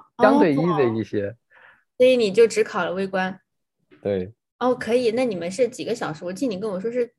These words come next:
Speaker 2: 四个小时。
Speaker 1: Yeah，是四个小时，从早上九点钟考到下午一点钟。
Speaker 2: 就是去那儿考？
Speaker 1: 对，就坐在考场里考。然后呢，允许你出来上厕所，然后可以带点什么 snack 呀，或者是喝的呀。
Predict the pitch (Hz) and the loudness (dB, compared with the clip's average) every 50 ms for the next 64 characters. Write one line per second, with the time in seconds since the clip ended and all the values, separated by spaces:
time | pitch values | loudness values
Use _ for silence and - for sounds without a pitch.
0 | _ _ - - 330 254 220 190 151 135 - - - - - 190 - - 117 117 | _ _ -16 -8 -4 -4 -2 -2 -4 -10 -10 -14 -16 -16 -16 -16 -14 -6 0 0
1 | 113 107 104 101 104 104 110 104 104 - - 113 104 98 104 95 92 92 - 101 | 2 2 2 -2 -4 -4 -6 -8 -8 -6 -4 -2 -2 0 -2 -2 -2 -2 -6 -8
2 | 95 - 107 104 107 107 110 107 104 98 101 107 101 98 95 104 110 120 117 110 | -8 -6 -6 -4 -4 -4 -2 -2 -2 -2 -2 -2 -4 -4 -4 -2 0 0 0 0
3 | 104 104 107 107 104 - 101 92 92 92 98 95 92 92 95 - 110 95 90 85 | -2 -4 -6 -8 -8 -8 -8 -8 -8 -8 -8 -8 -8 -10 -6 -4 -4 -4 -2 -2
4 | 98 110 107 92 78 71 - - - - - _ _ _ _ - 285 269 233 226 | -4 -2 -2 -4 -4 -8 -14 -14 -16 -16 -20 _ _ _ _ 2 4 4 4 4
5 | - - 285 254 262 247 233 214 208 - - - - - - - - - _ _ | 2 -2 -2 0 0 0 0 -2 -4 -8 -10 -10 -10 -10 -12 -12 -18 -18 _ _
6 | _ _ _ _ _ _ _ _ _ _ _ _ _ _ _ _ _ _ _ _ | _ _ _ _ _ _ _ _ _ _ _ _ _ _ _ _ _ _ _ _
7 | _ _ - 156 135 113 - _ - 156 147 135 - 143 131 131 120 120 117 113 | _ _ 2 2 2 2 0 _ 0 2 2 4 4 4 6 6 6 6 6 4
8 | - - 113 - 127 113 110 117 - - - 95 82 - _ _ _ _ _ - | 0 -4 -2 -2 -2 -2 -2 -6 -8 -4 -4 -4 -4 -4 _ _ _ _ _ -4
9 | 107 117 139 151 143 135 131 123 120 123 135 139 143 147 139 120 110 101 - - | -2 2 4 4 4 4 2 2 2 0 -2 0 0 -2 -2 -2 -4 -4 0 2
10 | 127 127 131 147 139 135 127 - 131 123 117 104 101 101 98 107 113 127 123 123 | 2 2 2 2 -2 -4 -2 -2 -2 -2 -2 -4 -4 -4 -4 -4 -4 -4 -2 -4
11 | 117 - - 120 117 120 120 131 120 113 110 104 98 95 98 98 95 104 104 107 | -4 -4 -6 -6 -4 -4 -4 -4 -4 -2 -2 -2 -4 -4 -6 -8 -8 -8 -8 -10
12 | 110 113 - - 123 127 127 120 - 113 110 107 110 110 107 107 107 110 107 104 | -10 -12 -8 -4 -2 0 0 0 0 0 2 2 4 2 2 0 0 -2 -2 0
13 | 101 98 101 104 104 104 101 107 _ _ - - _ _ - - 151 156 160 147 | -2 -2 -2 -2 -2 -2 -2 -4 _ _ -20 -20 _ _ -2 2 4 4 6 4
14 | 135 127 123 120 120 | 4 4 2 2 -2